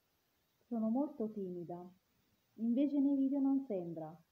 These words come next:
ma semplicemente perché non vi vedo a voi, ma come registro vedo me stessa. Però se mi incontrate nella vita reale, vi rendete conto che sono un pochettino diversa sotto questo punto di vista.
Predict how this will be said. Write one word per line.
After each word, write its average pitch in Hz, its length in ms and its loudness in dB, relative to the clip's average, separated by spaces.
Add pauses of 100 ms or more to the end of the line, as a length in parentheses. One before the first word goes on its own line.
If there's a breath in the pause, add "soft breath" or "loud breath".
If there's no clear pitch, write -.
(100)
ma 214 100 -4
semplicemente 269 580 2
perché 240 640 -2
non 262 200 4
vi 247 140 6
vedo 185 340 0
a - 20 -2
voi, 165 480 -8 (800)
ma 208 440 -2 (200)
come 262 180 4
registro 240 560 0
vedo 196 220 -2
me 185 160 -8 (100)
stessa. 147 580 -10 (320)
Però 254 240 4
se 262 120 2
mi 294 100 4
incontrate 262 460 0
nella 190 200 -4
vita 214 280 -2
reale, 165 580 -4 (300)
vi 220 100 0
rendete 262 380 2
conto 220 240 0
che 190 180 -4
sono 196 140 -8
un 202 60 -6
pochettino 202 460 -8
diversa 156 640 -12
sotto 190 220 -10
questo 175 240 -8
punto 165 240 -12
di 160 120 -10
vista. 156 460 -12